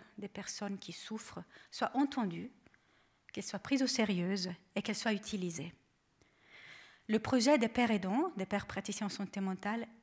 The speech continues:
s'insère là-dedans. Il s'agit non seulement de donner la parole aux personnes qui ont connu la, la souffrance des épisodes de, de, de crise et qui savent ce que ça veut dire l'hospitalisation,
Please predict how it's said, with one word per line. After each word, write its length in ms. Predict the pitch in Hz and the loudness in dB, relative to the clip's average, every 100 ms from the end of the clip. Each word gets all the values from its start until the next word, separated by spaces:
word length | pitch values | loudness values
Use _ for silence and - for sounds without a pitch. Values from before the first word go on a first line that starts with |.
| - | -8
s'insère 500 | - 220 208 202 190 | 0 0 2 0 0
là-dedans. 380 | 180 180 - 170 _ - - - - _ _ _ _ | -2 -4 -8 -12 _ -20 -20 -20 -20 _ _ _ _
Il 140 | - | -4
s'agit 360 | 214 233 190 202 | 0 0 0 0
non 220 | 208 247 | 4 6
seulement 500 | 285 294 254 208 190 - - - - | 6 8 8 8 6 2 -6 -12 -8
de 100 | 196 | -4
donner 240 | 190 202 214 | 0 2 4
la 100 | 208 | 4
parole 460 | 214 202 202 202 | 4 4 4 2
aux 60 | 185 | -2
personnes 400 | 185 - 202 202 | -6 -4 -4 -4
qui 140 | - | -6
ont 100 | 196 185 | -8 -4
connu 340 | - 285 254 | 2 4 4
la, 220 | 214 180 180 | 2 0 -2
la 100 | 180 | -6
souffrance 720 | - 190 - 208 208 208 - - - - | -8 -10 -6 -4 -2 -4 -8 -10 -16 -12
des 140 | 185 190 | -6 -6
épisodes 520 | 196 190 196 196 175 | -4 -4 -2 -2 -2
de, 180 | 180 175 | -4 -4
de, 140 | 190 | -4
de 100 | 180 | -6
crise 480 | - - 208 196 170 | -6 -4 -2 -2 -4
et 60 | |
qui 120 | - 202 | -6 -4
savent 240 | - 226 | 0 0
ce 100 | - | 0
que 80 | 226 | -4
ça 140 | 220 | -2
veut 120 | 208 | -2
dire 220 | 196 208 196 | -2 -2 -4
l'hospitalisation, 1000 | 185 - 196 196 190 185 - 190 208 | -6 -8 -8 -8 -8 -8 -8 -6 -8